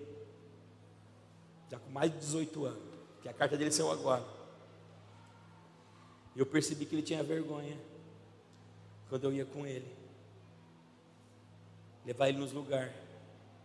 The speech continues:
Um dia eu desci do carro, gente, lotado de jovem.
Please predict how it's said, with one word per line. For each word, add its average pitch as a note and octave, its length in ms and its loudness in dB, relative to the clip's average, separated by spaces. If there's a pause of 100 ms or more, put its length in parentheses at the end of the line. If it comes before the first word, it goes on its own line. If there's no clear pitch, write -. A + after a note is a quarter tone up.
(1400)
Um B2+ 120 -6
dia D3+ 100 6
eu - 20 4
desci D#3 300 4
do D3+ 100 -2
carro, C#3+ 380 4
gente, B2 260 -6
lotado C#3 420 -2
de C#3 140 -8
jovem. B2+ 220 0